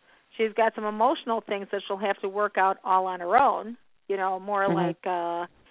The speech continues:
Speaker 1: a lot of, uh, uh, just emotional stuff that she's dealing with. But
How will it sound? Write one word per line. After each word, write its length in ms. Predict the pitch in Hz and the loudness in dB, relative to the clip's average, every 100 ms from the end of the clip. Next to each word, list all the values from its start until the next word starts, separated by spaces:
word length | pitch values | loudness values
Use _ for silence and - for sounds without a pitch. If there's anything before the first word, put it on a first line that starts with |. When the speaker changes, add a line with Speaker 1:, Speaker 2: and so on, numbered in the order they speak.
| _ _ - | _ _ -2
Speaker 1:
a 40 | |
lot 240 | 196 190 190 | 6 6 8
of, 200 | 180 180 | 4 2
uh, 200 | 180 180 - | 0 0 2
uh, 180 | 202 233 | 0 2
just 180 | 233 - | 0 2
emotional 440 | 254 269 - 190 - | 2 2 0 -10 -8
stuff 240 | - - - - | -6 -6 -8 -6
that 120 | 196 | -6
she's 140 | - 170 | -6 -6
dealing 300 | 170 151 - | -4 -4 -6
with. 200 | - - _ _ _ _ - - _ _ | -12 -16 _ _ _ _ -20 -20 _ _
But 280 | 202 208 | 6 6